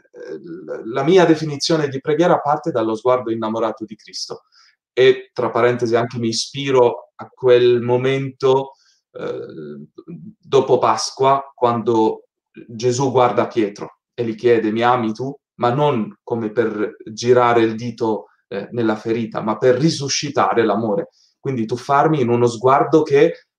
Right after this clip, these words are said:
mi dà il suo amare, mi dà il suo respiro. Non so se vuoi che parli anche del tempo o se lo evochiamo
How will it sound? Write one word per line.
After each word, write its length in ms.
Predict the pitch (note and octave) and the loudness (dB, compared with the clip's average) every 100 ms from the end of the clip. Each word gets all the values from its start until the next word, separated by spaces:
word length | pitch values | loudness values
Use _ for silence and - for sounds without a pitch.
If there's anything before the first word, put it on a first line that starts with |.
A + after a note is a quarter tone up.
| _ | _
mi 200 | B2 D3 | -2 2
dà 220 | D#3 F3+ | 4 4
il 100 | F#3+ | 4
suo 220 | - D#3 D3+ | 0 0 2
amare, 440 | C#3+ A2 G#2 G2 | 2 2 0 -4
mi 100 | A2 | -6
dà 160 | B2+ D3 | -2 -2
il 80 | D3 | -2
suo 240 | - C3+ | -4 -2
respiro. 640 | A#2 A2 - - - - _ _ _ _ | 0 -4 -10 -12 -12 -14 _ _ _ _
Non 140 | C3 | -6
so 120 | C3 F3 | -2 2
se 180 | F3+ | 2
vuoi 280 | D#3+ D#3 D#3+ | 4 4 4
che 180 | D#3 C#3 | 2 -2
parli 360 | D3 D3 C#3+ D3 | 2 2 2 2
anche 520 | D#3+ E3+ E3+ D#3+ C#3+ | 4 2 0 0 0
del 460 | C3+ C3 C3 B2+ A#2+ | 0 0 2 2 2
tempo 340 | D#3 F3 E3 | 0 0 2
o 100 | B2+ | 2
se 220 | B2+ C#3 | 2 -2
lo 120 | B2 A#2+ | 0 2
evochiamo 880 | B2 B2+ - C3+ C3 B2+ A#2+ A#2 | 0 -2 -2 -2 0 0 0 -4